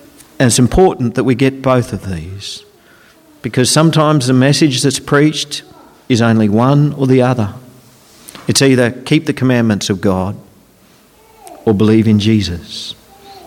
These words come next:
But the message is twofold. One, is my faith in Jesus Christ?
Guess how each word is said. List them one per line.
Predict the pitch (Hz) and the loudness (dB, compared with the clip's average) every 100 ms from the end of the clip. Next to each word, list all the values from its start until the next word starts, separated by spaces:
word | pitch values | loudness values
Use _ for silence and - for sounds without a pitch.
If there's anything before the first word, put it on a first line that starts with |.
| - - | -20 -8
But | 113 | 0
the | 117 | 2
message | 113 139 165 139 | 4 2 2 2
is | 147 147 | 0 0
twofold. | - 175 - 90 87 98 - - _ _ _ _ - 381 403 349 - - - - _ _ _ - | 2 2 2 -4 -6 -10 -14 -20 _ _ _ _ -20 -20 -20 -20 -20 -20 -20 -20 _ _ _ -2
One, | 113 131 147 175 170 - - _ _ _ _ _ _ _ | 0 2 0 -4 -8 -14 -20 _ _ _ _ _ _ _
is | 135 131 | 2 2
my | 135 135 131 | 2 2 0
faith | 131 - 147 123 92 90 - - _ - | -2 -4 -2 0 0 -4 -14 -18 _ 0
in | 117 | 2
Jesus | 104 113 107 120 - | 4 2 2 2 -2
Christ? | - - 92 82 87 - - | -4 -2 -2 -4 -10 -14 -14